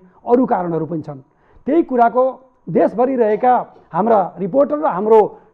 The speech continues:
survey टिमका, यो exit poll टिमका देशभरिका पचासवटा निर्वाचन क्षेत्रमा रहेका हाम्रा ए-, एबिसी सर्वेको टिमले एक सयदेखि एक सय पचासजना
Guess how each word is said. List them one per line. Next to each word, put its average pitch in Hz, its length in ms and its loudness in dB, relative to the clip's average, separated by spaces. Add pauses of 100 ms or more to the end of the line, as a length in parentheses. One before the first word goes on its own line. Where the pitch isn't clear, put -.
survey 277 300 2
टिमका, 196 360 -2
यो 202 440 -2
exit 226 340 0
poll 240 220 6
टिमका 247 560 0 (540)
देशभरिका 240 540 0
पचासवटा 240 600 -2
निर्वाचन 214 500 -2
क्षेत्रमा 233 520 -2 (1400)
रहेका 233 640 2
हाम्रा 202 540 0
ए-, 233 200 0 (140)
एबिसी 262 380 0
सर्वेको 226 460 2
टिमले 240 500 0 (540)
एक 269 180 0
सयदेखि 285 640 -2
एक 233 140 -6
सय 294 160 0
पचासजना 233 760 -2